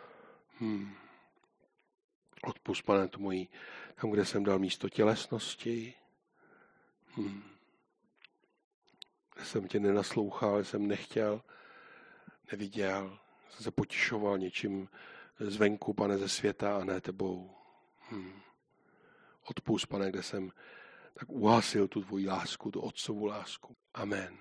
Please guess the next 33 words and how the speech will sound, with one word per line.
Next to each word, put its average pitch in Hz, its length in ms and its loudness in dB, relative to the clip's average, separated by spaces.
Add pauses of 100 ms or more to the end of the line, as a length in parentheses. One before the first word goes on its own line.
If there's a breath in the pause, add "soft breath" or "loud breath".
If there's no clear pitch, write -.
(400 loud breath)
No 123 140 6
a 110 60 8
pojďme - 320 2
teďko 113 320 -4
říct 113 260 -8
právě 95 380 0
Duchu 101 220 -6
Svatýmu, 101 500 -4
řekni 104 260 -6
mu, 90 160 -2
Duchu - 200 -10
Svatý, - 420 -8
naplň 95 340 -2
mě 101 180 -4
víc. - 380 -14 (720 loud breath)
Naplň 107 400 2
mě, 101 160 -4
Duchu 98 220 -8
Boží. 101 360 -4 (220 loud breath)
Úžasný 123 540 6
je, 117 100 8
že 113 120 0
Duch 113 180 0
Svatý 120 320 2
naplňoval 110 640 2 (480 loud breath)
ve 110 120 2
druhé 123 220 6
kapitole 147 520 4
a 131 80 0
pak 113 160 0
ve 107 120 4
čtvrtý 104 400 -2
znova. 95 560 4